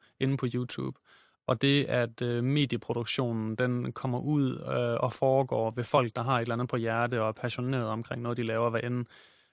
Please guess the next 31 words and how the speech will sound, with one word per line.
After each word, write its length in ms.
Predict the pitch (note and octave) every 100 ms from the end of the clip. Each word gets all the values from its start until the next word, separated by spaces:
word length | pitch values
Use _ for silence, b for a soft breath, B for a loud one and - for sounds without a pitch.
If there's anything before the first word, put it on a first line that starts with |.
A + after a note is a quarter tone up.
| _ C3
øh, 60 |
og, 220 | A#2+ -
og 100 | G#2+
faktisk 220 | C3 C#3+ D3
også 120 | C#3
virkelig 220 | D#3+ D3
gør 140 | D3 E3
det 160 | C3
meget, 200 | A#2+ C3+
meget 160 | C#3+ C3+
professionelt. 760 | - - E3+ - B2 A2+ A#2+ -
Altså, 140 | B2+
jeg 60 | C3
synes, 180 | D3 -
jeg 80 | C#3+
synes 120 | C#3
faktisk, 220 | D3 C3+ B2+
det 60 |
er 40 | A#2+
ekstremt 360 | - C#3+ A#2+
fedt, 280 | - F#3+ F#3 - _ _ _ _ -
at, 380 | C#3 C3 - - _ _ -
øh, 260 | C3+ B2+ B2
det 80 | C3+
kan 100 | B2+
betale 540 | B2+ - - G3 C#3
sig 200 | A#2 B2
for 180 | A#2 D#3
virksomheder 960 | C#3+ C#3 C#3 - C3 B2 A#2 A#2 A#2+ C3
at 60 | A#2+
lave 560 | A#2+ A#2+ A#2+ A#2+ A#2+